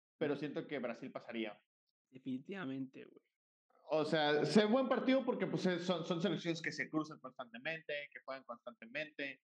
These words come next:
Speaker 1: que hay una rivalidad, pero no creo en el momento actual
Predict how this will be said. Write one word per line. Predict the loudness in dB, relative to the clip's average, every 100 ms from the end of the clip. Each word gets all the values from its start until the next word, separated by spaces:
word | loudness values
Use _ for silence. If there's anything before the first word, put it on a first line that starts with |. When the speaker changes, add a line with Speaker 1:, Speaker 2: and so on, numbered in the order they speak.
| _
Speaker 1:
que | 2
hay | 4
una | 4
rivalidad, | 4 4 4 4 2 0 -4 _ _ _ _
pero | 2 4
no | 4 4 2
creo | 2 2 2 0
en | -4 -4 -2
el | 0 0 0
momento | -4 -4 -4 -4 -6 -2 -2
actual | -2 -4 -2 -2